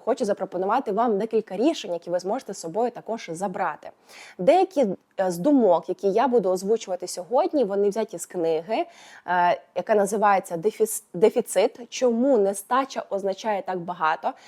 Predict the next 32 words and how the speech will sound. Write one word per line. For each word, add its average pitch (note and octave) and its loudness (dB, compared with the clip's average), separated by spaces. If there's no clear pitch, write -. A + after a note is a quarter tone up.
або G3 2
англійською A#3 2
мовою G3 4
«Scarcity, G#3+ 0
Why F#3+ 0
Having A3+ 2
Too A3 -2
Little G3+ 0
Means F#3+ 0
So F3 -8
Much», G3 -6
е, F#3 6
яку G3+ 2
написав G3+ 2
Сенвіл G3 2
Мулайнатан G3+ 2
та G#3+ 2
Елдар F#3+ -2
Шафір. F#3 -6
Ви G#3 0
можете A3+ 2
цю - -8
книгу G#3 -4
прочитати, A#3 -2
вона G3+ 0
достатньо G3+ -4
наукова, G3 2
але, G#3 0
можливо, G#3 -2
вам F#3+ -4
вона F#3 -6
сподобається. D#3 -4